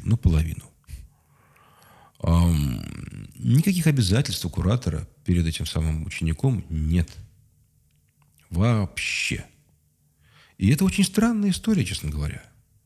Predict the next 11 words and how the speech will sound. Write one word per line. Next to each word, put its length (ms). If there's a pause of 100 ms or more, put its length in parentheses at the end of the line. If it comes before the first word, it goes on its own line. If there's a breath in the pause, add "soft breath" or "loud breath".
(560 loud breath)
Потому 320
что 640 (880)
де-факто, 720 (640)
э, 400 (180)
ординаторы 500
работают 480
в 60
отделении 320
как 220
рабы. 380 (1700 soft breath)
А, 800